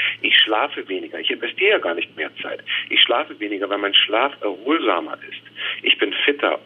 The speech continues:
wacher, kann mir Sachen viel besser merken. Ich habe noch nie irgendjemanden erlebt, der irgendwie morgens, äh, ins Büro kommt und völlig, äh, niedergeschlagen und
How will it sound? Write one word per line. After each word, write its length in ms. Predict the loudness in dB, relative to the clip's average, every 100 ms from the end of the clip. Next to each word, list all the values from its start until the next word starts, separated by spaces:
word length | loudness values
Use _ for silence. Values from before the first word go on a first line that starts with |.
| 0
wacher, 320 | 0 0 -6
kann 220 | -4 -2
mir 160 | 0 0
Sachen 500 | 0 0 -2 -6 -6
viel 180 | -2 0
besser 320 | 0 0 0
merken. 460 | 0 0 0 -2 -14 -10 -4 -2 -2 2
Ich 140 | 2
habe 140 | 2 0
noch 140 | -4
nie 280 | 0 2 4
irgendjemanden 760 | 2 2 2 2 2 0 -2
erlebt, 540 | -2 0 4 2 2 -4
der 180 | -2 0
irgendwie 500 | -2 -4 -6 -2 -2 -4
morgens, 460 | -6 0 0 0 -6 -10 -12 -20 -2
äh, 240 | 2 2
ins 140 | 0 -2
Büro 380 | -2 2 2
kommt 360 | 0 -4 -4 -4 -8 -8 -8 -6
und 120 | -2 2
völlig, 460 | 2 4 4 4 2
äh, 240 | 2 2 -4 -6
niedergeschlagen 840 | 0 2 4 4 4 4 2 0
und 220 | -4 -4